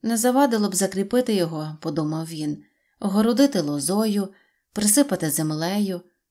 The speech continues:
і тоді верба ще сто років простоїть". Його дідусь жив у селі, і Сергійко, коли приїздив до нього, із задоволенням копався в садку. А Вітько вже стояв на гілці.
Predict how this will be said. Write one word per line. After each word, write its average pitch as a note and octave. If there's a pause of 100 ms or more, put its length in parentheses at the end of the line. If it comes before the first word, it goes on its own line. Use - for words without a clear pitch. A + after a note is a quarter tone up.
(220)
і D#4+
тоді C4
верба A#3+
ще G#3
сто A#3+
років A3
простоїть". F3 (800)
Його A#3+
дідусь B3
жив F#3+
у G3+
селі, E3 (340)
і A3
Сергійко, A3+
коли F#3
приїздив F#3
до G3
нього, D3+ (300)
із A3
задоволенням G3
копався F3+
в E3+
садку. - (760)
А G#3+
Вітько A#3
вже A3+
стояв A#3
на C4
гілці. E3